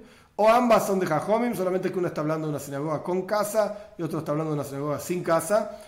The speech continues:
Pero por cuanto la respuesta es larga, Dios mediante la vamos a ver la clase que viene en Yud Beis,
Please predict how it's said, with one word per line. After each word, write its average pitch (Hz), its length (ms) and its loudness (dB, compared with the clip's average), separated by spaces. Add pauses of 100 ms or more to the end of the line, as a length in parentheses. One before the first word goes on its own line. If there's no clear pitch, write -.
Pero 143 120 -4
por 127 120 -6
cuanto 196 220 0
la 170 80 0
respuesta 185 380 -2
es 151 60 0
larga, 196 320 4
Dios 165 160 0
mediante 160 380 0
la 151 60 -2
vamos 147 240 -6
a 139 60 -4
ver 156 560 -2
la 123 120 -12
clase 147 280 -4
que 170 80 0
viene 190 440 2
en 151 120 -2
Yud 143 200 -2
Beis, 147 440 -4